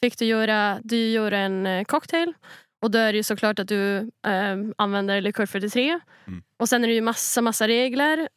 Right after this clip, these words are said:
Speaker 1: <clears throat> som är superviktigt att följa, såklart. Jag förstår inte, det är så många som är med i tävlingar som inte har läst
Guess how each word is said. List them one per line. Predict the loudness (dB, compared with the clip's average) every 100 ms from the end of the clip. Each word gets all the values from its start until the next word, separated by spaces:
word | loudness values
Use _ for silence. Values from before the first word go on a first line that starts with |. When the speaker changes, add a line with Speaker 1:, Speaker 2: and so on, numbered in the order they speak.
| -4 0
Speaker 1:
<clears throat> | 0 0 -6
som | -2 0
är | 2
superviktigt | 0 0 0 2 0 0 0 2 0 -2 -4 -4
att | -2
följa, | 0 0 0 0 -2
såklart. | -4 0 0 0 -8 -14 -18 _ -2
Jag | 2
förstår | 2 2 2 2
inte, | 0 0
det |
är | 0
så | 2
många | 2 2
som | 0 0
är |
med | 2 2 0
i |
tävlingar | 0 0 0 0 0
som | 0 -2
inte | -2
har | 0 0 2
läst | 2 2 0 -6 -14